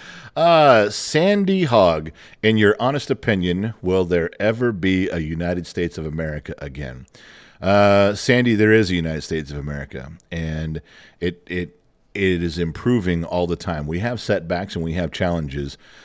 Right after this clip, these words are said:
but we are a great country. We are capable of great change, and we are moving forward. If you've noticed, Sandy, we got rid of, um, slavery. We got rid of segregation.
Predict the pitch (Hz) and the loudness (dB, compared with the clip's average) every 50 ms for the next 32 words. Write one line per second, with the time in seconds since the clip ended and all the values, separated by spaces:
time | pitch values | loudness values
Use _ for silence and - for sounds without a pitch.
0 | - _ _ - 95 92 98 104 101 98 92 90 87 85 82 82 92 95 95 101 | -20 _ _ 0 0 2 4 6 6 6 6 4 2 2 -2 -2 0 0 0 0
1 | - - - 104 95 87 - - 92 101 113 113 95 92 80 85 85 80 80 - | 0 -2 -4 -4 -4 -2 -2 -4 -4 -4 -4 -8 -10 -6 -4 -2 0 -2 -2 -4
2 | - 101 90 78 73 76 85 80 76 71 67 65 76 82 80 82 85 - - - | -4 -4 -4 -4 -4 -6 -6 -6 -6 -8 -10 -8 -6 -4 -4 -4 -4 -6 -8 -8
3 | 87 85 82 82 90 98 98 - _ - - - - - _ - 87 90 87 87 | -6 -4 -2 -2 -4 -4 -6 -10 _ -20 -20 -20 -20 -20 _ -8 -6 -4 -2 0
4 | 95 95 95 92 92 95 95 95 85 87 87 85 - - 98 92 90 82 85 87 | 2 4 4 4 4 4 4 4 4 2 0 -2 0 2 2 4 4 4 2 2
5 | 92 110 117 117 113 127 131 139 180 220 240 220 - - - 110 104 101 95 117 | 2 4 4 4 4 6 8 8 8 8 8 6 4 4 4 2 4 4 4 2
6 | 160 175 - - - - - - _ 101 104 110 87 117 113 110 110 101 104 104 | 2 0 -2 -8 -20 -20 -20 -14 _ 0 0 2 4 6 6 6 6 4 4 4
7 | 104 101 101 95 80 87 92 85 85 82 80 80 78 73 71 - _ _ _ _ | 4 4 4 2 2 2 2 2 2 0 -2 -4 -6 -8 -10 -16 _ _ _ _
8 | _ _ _ _ - - - _ - - - 90 90 87 87 82 98 123 143 151 | _ _ _ _ -20 -20 -18 _ -12 -8 -4 0 0 0 2 2 2 2 2 2
9 | 110 92 80 101 92 90 87 85 87 85 87 78 - - 101 87 73 82 73 78 | 2 0 2 2 2 2 0 0 -4 -4 -4 -6 -4 -2 -2 -2 -2 -4 -4 -2
10 | 82 85 85 - - 123 135 139 | 0 0 0 0 -2 -4 -4 -6